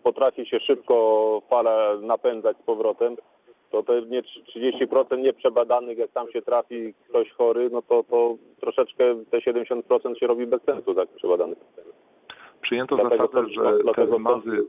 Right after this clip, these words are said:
Speaker 2: podobnież zresztą jak w przyszłości szczepienia, że one będą dobrowolne.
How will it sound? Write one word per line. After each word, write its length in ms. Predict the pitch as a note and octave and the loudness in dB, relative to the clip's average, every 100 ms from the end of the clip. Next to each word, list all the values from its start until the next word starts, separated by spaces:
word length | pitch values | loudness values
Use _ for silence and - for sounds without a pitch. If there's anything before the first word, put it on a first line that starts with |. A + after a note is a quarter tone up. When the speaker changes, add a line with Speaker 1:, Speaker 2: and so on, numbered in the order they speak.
| - | -4
Speaker 2:
podobnież 480 | B2+ - B2+ A#2+ G2+ | -4 -4 -2 -6 -4
zresztą 340 | A2+ - A#2+ | -6 -4 -4
jak 100 | A2+ | -4
w 40 | |
przyszłości 500 | - A2 - A#2+ - | -6 -6 -4 -4 -4
szczepienia, 560 | - A#2+ C3 C3 F#2 E2+ | -4 -4 -2 -2 -2 -2
że 120 | G#2+ | -2
one 200 | A#2 B2+ | -2 -2
będą 440 | A2+ A#2+ A#2 A2+ A2 | -2 -4 -2 -4 -4
dobrowolne. 600 | G#2 A2 A2+ G2+ E2+ D#2+ | -4 0 2 2 -2 -6